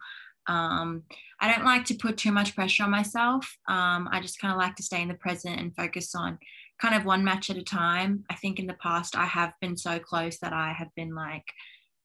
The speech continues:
"I need to make it," or if I don't make it, um,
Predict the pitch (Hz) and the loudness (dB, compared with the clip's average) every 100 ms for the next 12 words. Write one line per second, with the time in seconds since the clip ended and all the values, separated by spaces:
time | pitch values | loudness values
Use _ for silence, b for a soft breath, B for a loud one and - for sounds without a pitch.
0 | _ - 185 185 180 185 175 170 165 170 | _ -4 0 0 0 0 2 0 0 0
1 | 165 165 160 - 190 180 180 170 165 180 | 0 -2 -4 0 2 2 0 -2 -2 -4
2 | 170 - - 170 - - | -4 -4 -2 0 0 -2